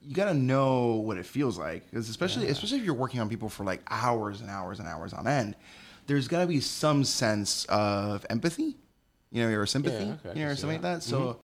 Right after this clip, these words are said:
Speaker 1: so at least, like, you know, you know when to call it quits type of thing.
Speaker 2: Right.
Speaker 1: You know what I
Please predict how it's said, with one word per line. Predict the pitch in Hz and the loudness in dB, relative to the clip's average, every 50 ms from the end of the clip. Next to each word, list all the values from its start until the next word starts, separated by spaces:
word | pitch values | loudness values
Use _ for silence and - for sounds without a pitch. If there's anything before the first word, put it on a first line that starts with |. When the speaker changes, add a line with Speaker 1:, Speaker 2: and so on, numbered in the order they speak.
| _ _ _ _ _ _ _ | _ _ _ _ _ _ _
Speaker 1:
so | - 175 | -2 2
at | 170 | 4
least, | 175 190 185 - | 4 4 4 2
like, | 196 180 175 - 185 | -2 -4 -4 -2 -2
you | 170 | 0
know, | 160 156 143 139 | 2 2 2 2
you | 135 147 147 151 | 0 0 2 2
know | 156 147 | 4 4
when | 143 139 135 127 | 4 2 2 0
to | 120 | -2
call | - 127 113 107 | -2 -2 -2 -2
it | 107 - | -2 -2
quits | - 92 - - - | -4 -4 -4 -4 -6
type | - 107 87 - | -4 -4 -4 -6
of | 85 | -6
thing. | - - - - | -10 -12 -10 -8
Speaker 2:
Right. | 110 104 92 78 71 | -6 -6 -4 -4 -4
Speaker 1:
You | - 120 120 | -4 -2 -2
know | 117 | 0
what | 113 | 2
I | 110 | 2